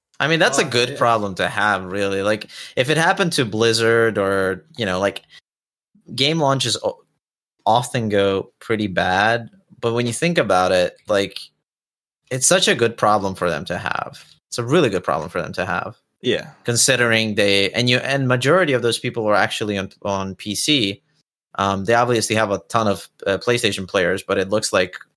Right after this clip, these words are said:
Speaker 1: you know, Steam has been basically the main source of the player base,
Speaker 2: Mm.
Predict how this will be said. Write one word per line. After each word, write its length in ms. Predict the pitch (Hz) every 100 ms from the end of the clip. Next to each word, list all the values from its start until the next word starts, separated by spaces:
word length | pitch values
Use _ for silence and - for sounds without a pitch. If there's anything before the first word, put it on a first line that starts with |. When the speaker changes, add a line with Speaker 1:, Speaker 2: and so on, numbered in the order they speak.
| _
Speaker 1:
you 100 | -
know, 100 | 95
Steam 400 | 67 - - 113
has 200 | 101 95
been 340 | - 92 95 - _ _ _ _
basically 460 | 107 101 - 110 104
the 80 | 95
main 560 | 98 98 98 98 104 _ _ _ _
source 360 | - 107 104
of 80 | 95
the 80 | 95
player 320 | 87 104 104
base, 460 | 95 98 98 - 113
Speaker 2:
Mm. 140 | 107